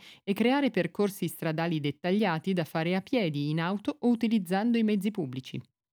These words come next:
Google Maps e Google Earth. Negli anni novanta del secolo scorso, l'esercito americano decise di raccogliere tutte le foto satellitari a disposizione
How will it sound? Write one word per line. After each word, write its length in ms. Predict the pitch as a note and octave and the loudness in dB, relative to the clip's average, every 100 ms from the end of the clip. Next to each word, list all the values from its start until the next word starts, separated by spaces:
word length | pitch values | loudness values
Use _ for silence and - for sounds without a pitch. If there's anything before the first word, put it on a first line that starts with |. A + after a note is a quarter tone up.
| _ _ _ _ _ _ _ _ _ _ _ | _ _ _ _ _ _ _ _ _ _ _
Google 360 | C#4+ B3 F3+ D3 | 4 6 4 2
Maps 480 | D3+ F#3 - - _ _ | 2 -2 -6 -16 _ _
e 160 | F3 C3 | -4 0
Google 340 | E3 G3+ A#3+ | 2 4 4
Earth. 380 | D3+ C#3 - - _ _ _ _ _ _ _ _ _ _ - | 2 -2 -14 -20 _ _ _ _ _ _ _ _ _ _ 2
Negli 180 | B3 D4 | 4 6
anni 160 | C#4 | 6
novanta 400 | F#3+ D#3+ D#3+ F3+ | 6 4 0 0
del 180 | D#3 C#3+ | 0 -2
secolo 360 | - E3 F3 F3+ | -2 -4 -2 -2
scorso, 540 | - F3 D#3 - F#3+ | -2 -2 -2 -2 -4
l'esercito 600 | A3 A#3 C4 - F#3+ E3+ D#3 | 0 2 2 2 -2 0 0
americano 600 | D#3 F3 - F3+ E3+ F3+ | 0 -2 0 0 0 0
decise 400 | F#3+ A3+ A#3 G3 | 0 0 0 2
di 140 | D3+ | 0
raccogliere 500 | D3 - F3+ E3 D#3 | -2 -2 0 2 0
tutte 280 | F3+ G#3+ D#3 | 0 -2 -2
le 80 | D3 | -2
foto 260 | F3 E3 | -4 -4
satellitari 680 | - D3+ E3 F#3+ G#3+ A3+ F#3+ | -6 -4 -2 0 0 0 2
a 60 | |
disposizione 840 | E3 D#3+ E3+ F3 G3+ - G3 F3 | 0 -4 -2 -2 -2 0 2 2